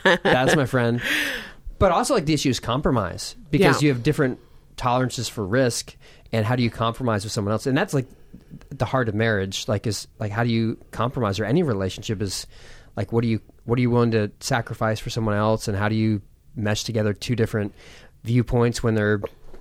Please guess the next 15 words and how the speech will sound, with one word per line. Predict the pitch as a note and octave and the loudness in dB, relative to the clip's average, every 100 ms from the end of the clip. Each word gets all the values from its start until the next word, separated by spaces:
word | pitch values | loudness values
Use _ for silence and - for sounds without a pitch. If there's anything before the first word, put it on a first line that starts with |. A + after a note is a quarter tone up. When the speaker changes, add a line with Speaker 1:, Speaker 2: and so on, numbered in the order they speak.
| - - | -18 -4
Speaker 1:
they're | B2 | -2
conflicting? | - A#2 C3+ F3 F3+ G#2 F#2 - - - - - | 0 0 0 0 0 -4 -6 -16 -20 -20 -20 2
Speaker 2:
Yeah, | A#3 A#3+ - | 6 6 4
what | A3 A3 B3+ B3 - | 4 6 8 6 4
I | A3 C4 | 4 6
would | B3 G#3+ | 6 6
question | A3 G#3+ - G#3 F#3 | 6 4 6 4 4
is | F3 - - | 2 0 0
how | A3 | 4
much | G#3 F#3+ | 4 4
does | G3 E3+ | 2 0
the | F3+ | -2
kid | - F#3+ E3+ | 2 2 2
wanna | E3 E3 | 0 0
play? | - E3+ - F3+ | 0 0 0 -6